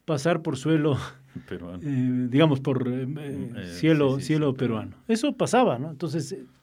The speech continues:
Speaker 1: tenían que dar, entonces, claro, eran cosas de las relaciones, pero el comercio siempre existió.
Speaker 2: Sí, sí, sí.
Speaker 1: Y,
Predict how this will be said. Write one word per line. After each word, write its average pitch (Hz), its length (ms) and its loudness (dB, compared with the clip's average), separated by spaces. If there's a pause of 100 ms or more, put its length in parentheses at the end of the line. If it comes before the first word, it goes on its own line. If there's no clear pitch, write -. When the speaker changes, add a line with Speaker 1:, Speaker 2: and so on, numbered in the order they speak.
Speaker 1:
tenían 165 340 0
que 190 100 -2
dar, 185 180 -4 (380)
entonces, 294 280 -8
claro, 294 300 0
eran 285 180 0
cosas 240 300 -2
de 202 80 -2
las 175 120 -2
relaciones, 180 420 -6
pero 320 160 0
el 247 60 -6
comercio 311 380 -2
siempre 254 260 -6
existió. 240 480 -8
Speaker 2:
Sí, 120 200 -6
sí, 104 140 -14
sí. 98 160 -16 (480)
Speaker 1:
Y, 214 100 -4